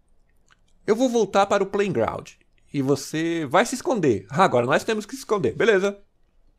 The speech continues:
Mas, pelo menos, se esforce um pouco. Você é muito ruim nos jogos. <laughs> Nossa, eu sou tão ruim que ganho de você em todos os jogos, né? <laughs>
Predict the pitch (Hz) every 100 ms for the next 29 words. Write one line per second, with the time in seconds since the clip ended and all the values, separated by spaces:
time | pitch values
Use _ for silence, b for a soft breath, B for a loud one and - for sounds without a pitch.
0 | _ _ _ _ _ _ b b - 117
1 | 127 131 135 202 165 143 190 123 - -
2 | 370 - - - - 277 - 120 175 101
3 | - b b b - 170 - 214 220 202
4 | 185 202 254 339 247 220 226 254 262 120
5 | 139 160 185 - 208 180 190 - 139 131
6 | 151 180 214 190 208 170 165 190 180 160
7 | 170 170 208 247 226 123 143 143 104 110
8 | 139 170 -